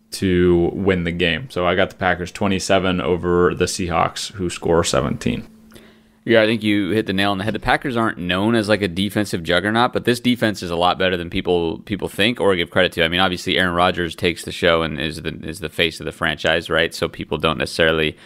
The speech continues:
Speaker 2: associate this team with defense, but that defense is damn good, and I think they showed it against the Chiefs, who are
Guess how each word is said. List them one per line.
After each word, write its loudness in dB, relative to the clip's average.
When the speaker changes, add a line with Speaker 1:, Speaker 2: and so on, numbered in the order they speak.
Speaker 2:
associate 2
this -2
team 0
with 0
defense, 0
but 0
that 4
defense -6
is -4
damn 0
good, 4
and 0
I 2
think 0
they 4
showed 4
it 2
against 0
the -10
Chiefs, 0
who 4
are 4